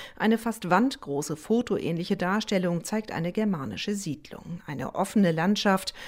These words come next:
agrarisch geprägt mit Gehöften, grünen Wiesen, Feldern und Wegen. Von schauererregenden Urwäldern und düsteren Sümpfen, wie uns das Land der Germanen vor allem durch den römischen Geschichtsschreiber Tacitus überliefert wurde,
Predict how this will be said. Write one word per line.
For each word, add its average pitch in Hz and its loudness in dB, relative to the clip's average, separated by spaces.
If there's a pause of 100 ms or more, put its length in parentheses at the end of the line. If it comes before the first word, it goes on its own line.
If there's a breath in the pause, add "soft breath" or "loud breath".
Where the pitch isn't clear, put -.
(140 loud breath)
agrarisch 185 2
geprägt - 0
mit - -6
Gehöften, 175 -2
grünen 190 4
Wiesen, 190 4
Feldern 143 -2
und - -4
Wegen. - -6 (380 loud breath)
Von - -6
schauererregenden 160 2
Urwäldern 175 2
und 110 -4
düsteren 196 -2
Sümpfen, 190 4 (240 loud breath)
wie 208 2
uns 208 2
das 208 0
Land 214 2
der 151 0
Germanen 151 0
vor - -2
allem 208 4
durch 180 0
den 175 -4
römischen 202 2
Geschichtsschreiber 156 -2
Tacitus 185 -2
überliefert 185 2
wurde, 170 4